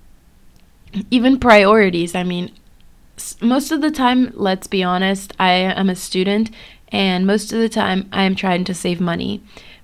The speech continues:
But also, I like to think, even if I did have money,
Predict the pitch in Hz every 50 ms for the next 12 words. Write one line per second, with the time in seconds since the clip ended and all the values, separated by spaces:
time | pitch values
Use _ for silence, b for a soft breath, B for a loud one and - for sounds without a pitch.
0 | - - 208 202 - - 120 165 247 247 - - 220 220 240 254 - - - 190
1 | 190 190 190 190 202 208 202 196 196 196 - 214 196 214 - 190 190 196 - -
2 | 214 233 240 240 226 233 214 196 190 196 190 196 220 202 208 226 233 233 254 247
3 | 247 254 262 269 277